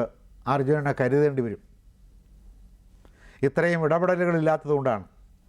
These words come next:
ധർമ്മപുത്രർ ഇടപെടുന്നിടത്തൊക്കെ ഇദ്ദേഹം നിശബ്ദനായിരിക്കും, അർജുനൻ. ആ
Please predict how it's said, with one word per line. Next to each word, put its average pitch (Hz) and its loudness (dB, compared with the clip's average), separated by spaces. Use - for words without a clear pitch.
ധർമ്മപുത്രർ 170 0
ഇടപെടുന്നിടത്തൊക്കെ 147 0
ഇദ്ദേഹം 143 0
നിശബ്ദനായിരിക്കും, 123 -4
അർജുനൻ. 113 -4
ആ - 2